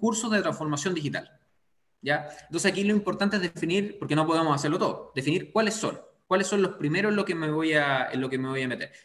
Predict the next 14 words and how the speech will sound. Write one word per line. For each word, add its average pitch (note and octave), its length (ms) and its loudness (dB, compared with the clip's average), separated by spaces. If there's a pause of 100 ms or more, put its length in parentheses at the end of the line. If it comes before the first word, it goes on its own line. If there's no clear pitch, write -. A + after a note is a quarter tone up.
Yo E3 100 4
creo F#3 140 6
que E3+ 220 -2
hay E3+ 100 2
que G3+ 140 2
partir G3 320 0
por E3+ 260 -8
tener E3 240 0
bien G3 360 2
ordenado D3+ 400 0
el E3+ 80 0
negocio D#3 300 0
en B2 80 -4
casa, - 460 -6